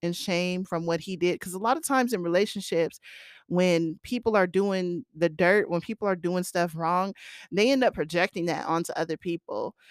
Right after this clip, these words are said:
and I feel like he done cheated on her so many times that he's like, "Oh, well, I want a paternity test 'cause you done slept with ten other dudes." If that was really true,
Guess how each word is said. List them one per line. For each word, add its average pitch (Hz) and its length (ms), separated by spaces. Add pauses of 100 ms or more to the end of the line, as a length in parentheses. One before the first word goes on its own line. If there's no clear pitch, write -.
(140)
and 180 120
I 185 60
feel 226 200
like 220 240
he 220 120
done 214 140
cheated 202 320
on 185 120
her 214 160
so 185 160
many 180 200
times 175 360
that 170 120
he's 190 240
like, 156 260
"Oh, 190 200
well, 156 420 (260)
I 202 120
want 196 180
a - 20
paternity 175 480
test 143 360
'cause 151 200
you 214 80
done 190 220
slept 190 340
with 170 140
ten 208 180
other 170 220
dudes." 170 400 (380)
If 339 160
that 453 180
was 339 160
really 277 240
true, 262 480